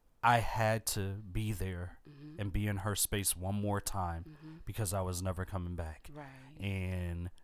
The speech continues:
Speaker 1: now just to be able to glow and grow through that, folks, understand that th-, there's going to be bumps in the road.
Speaker 2: Mm-hmm.
Speaker 1: Nobody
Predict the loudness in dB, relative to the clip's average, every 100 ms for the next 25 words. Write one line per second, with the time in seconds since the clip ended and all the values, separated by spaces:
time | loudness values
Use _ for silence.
0 | -16 -10 -2 2 4 4 4 2 -2 -6
1 | -16 -20 -20 -6 2 4 4 4 2 2
2 | 2 2 -2 -4 0 2 4 0 -2 -6
3 | -6 -8 -4 2 4 2 0 0 0 0
4 | 2 2 2 -2 -12 -20 -20 -20 -20 -20
5 | -20 -6 2 2 2 -2 -2 -2 -2 0
6 | 2 0 0 0 0 -2 -6 -12 -14 -4
7 | 0 0 0 -6 -12 -12 -12 -12 -4 4
8 | 6 6 4 2 2 0 2 2 2 2
9 | 0 2 2 2 -2 -8 -14 -6 2 4
10 | 6 4 4